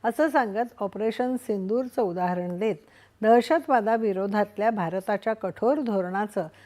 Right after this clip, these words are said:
संपूर्ण जग साक्षीदार आहे, असं ते म्हणाले. गुजरातची भूमी भगवान श्रीकृष्ण आणि महात्मा गांधी यांची आहे आणि सरकार या दोघांच्या तत्वाला अनुसरून काम करत आहे,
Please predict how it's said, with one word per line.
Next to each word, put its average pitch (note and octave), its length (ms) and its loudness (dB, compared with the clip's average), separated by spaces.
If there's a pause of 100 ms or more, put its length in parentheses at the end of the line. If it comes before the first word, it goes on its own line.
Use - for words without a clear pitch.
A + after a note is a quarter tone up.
(200)
संपूर्ण D4+ 600 2 (120)
जग A3 260 0
साक्षीदार G#3+ 640 0
आहे, A#3 300 2 (340)
असं G3+ 240 -2
ते G3 160 0
म्हणाले. E3 420 -4 (500)
गुजरातची F#3+ 540 0
भूमी G#3 400 0
भगवान G3 500 -2
श्रीकृष्ण A#3+ 720 -2 (300)
आणि C#4+ 180 4
महात्मा A#3+ 520 2
गांधी G3 440 2
यांची G3 360 0
आहे F#3+ 320 0 (320)
आणि G#3+ 180 -2
सरकार F#3+ 560 -2 (300)
या B3 180 8
दोघांच्या G#3+ 600 2
तत्वाला G3 600 -2
अनुसरून G#3 600 -2
काम F3+ 280 -2
करत F3 320 -6
आहे, F#3+ 280 -2